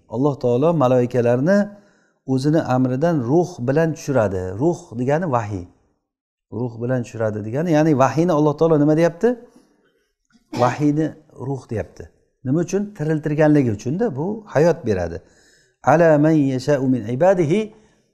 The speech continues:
bu o'zini bandalaridan xohlagan kishisiga, Alloh taolo tanlagan kishilariga vahiyni tushiradi.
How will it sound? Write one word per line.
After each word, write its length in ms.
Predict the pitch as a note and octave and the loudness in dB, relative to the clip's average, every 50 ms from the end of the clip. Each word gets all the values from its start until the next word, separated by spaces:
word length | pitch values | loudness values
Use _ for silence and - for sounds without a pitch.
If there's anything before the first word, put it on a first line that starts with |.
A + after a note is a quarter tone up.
| - | -8
bu 120 | C3+ D#3 F3 F3 - - - | -4 -2 -2 -2 -4 -8 -10
o'zini 300 | C3+ C3+ C3 C3+ D3 D#3 C#3+ | -8 -6 -4 -2 -2 0 0
bandalaridan 580 | B2+ B2 B2 B2 B2 A#2+ A#2+ A#2+ B2+ C#3+ F3 E3 | 0 0 0 -2 -2 -4 -4 -6 -6 -6 -8 -8
xohlagan 500 | B2+ A#2+ A#2 A2+ A2+ A2+ A#2 C#3 D3+ C#3+ B2 | -6 -8 -10 -6 -4 -4 -2 0 -2 -2 -4
kishisiga, 400 | - - - - A#2 C3 D3+ E3 - - - - | -6 -14 -12 -10 -4 -4 -4 -4 -4 -10 -16 -14
Alloh 220 | A2 A2 G#2+ G#2+ - | -10 -8 -8 -8 -6
taolo 200 | - A2+ B2+ C3+ C3 | -6 -6 -6 -6 -8
tanlagan 460 | - - B2 A#2+ A#2 A2+ A2+ C3+ C#3 C3 | -8 -8 -6 -4 -4 -4 -4 -4 -6 -6
kishilariga 580 | B2+ - - A2 A2 A2 A2 A2+ A#2+ D3+ G3 A3 A3+ A3 - - - _ _ _ _ _ _ _ _ _ - | -8 -10 -6 -2 -2 -2 -2 -2 0 2 2 2 2 -2 -10 -20 -20 _ _ _ _ _ _ _ _ _ 0
vahiyni 360 | A2+ A#2+ A2+ A#2 A#2+ C3+ C3 | 0 0 0 0 -4 -4 -4
tushiradi. 400 | C3 - - F#2+ F#2 F2 E2 E2+ | -6 -8 -8 -6 -6 -6 -6 -8